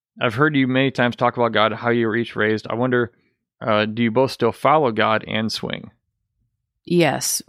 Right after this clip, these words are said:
Speaker 2: we, b-, I, I would answer yes, we do follow God and we still, and we swing at the same time. Because I, I also agree that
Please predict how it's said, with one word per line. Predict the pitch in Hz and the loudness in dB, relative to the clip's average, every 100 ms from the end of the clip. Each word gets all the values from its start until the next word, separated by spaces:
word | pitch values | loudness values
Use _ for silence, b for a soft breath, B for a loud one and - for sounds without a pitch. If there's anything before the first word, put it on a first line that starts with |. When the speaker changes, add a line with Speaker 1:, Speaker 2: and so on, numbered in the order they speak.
| - | -10
Speaker 2:
we, | 156 151 147 | -2 0 2
b-, | 143 151 - - | 0 -6 -10 -2
I, | 139 139 139 139 - _ | 0 0 0 -4 -6 _
I | - 147 | -2 0
would | 147 147 | 0 0
answer | 143 143 - 139 | 0 -2 -2 -2
yes, | 143 139 - | 0 0 -2
we | 143 139 | -2 -4
do | 139 147 | 0 0
follow | 139 - 139 151 156 | 2 2 2 2 2
God | 143 131 139 - | 2 2 0 0
and | 139 135 | -2 0
we | 135 | -2
still, | - - 127 127 | -4 -4 -4 -2
and | 143 135 | -2 -2
we | 131 | -2
swing | - 143 135 131 | -4 -2 -2 -2
at | |
the | - | -6
same | - 131 127 | -6 -6 -4
time. | - 117 120 - B B B B B B _ | -4 -6 -6 -12 B B B B B B _
Because | 151 160 165 151 143 147 143 - | -2 0 2 2 2 0 -2 0
I, | 143 143 139 139 139 139 - | 2 2 0 0 -2 -4 -4
I | - 143 151 151 147 143 - _ | -2 0 0 0 -2 -4 -10 _
also | 151 156 - 156 143 | 0 0 0 -2 -2
agree | 143 147 143 143 147 | -4 -2 0 2 0
that | 143 139 135 139 - | 2 2 2 2 -2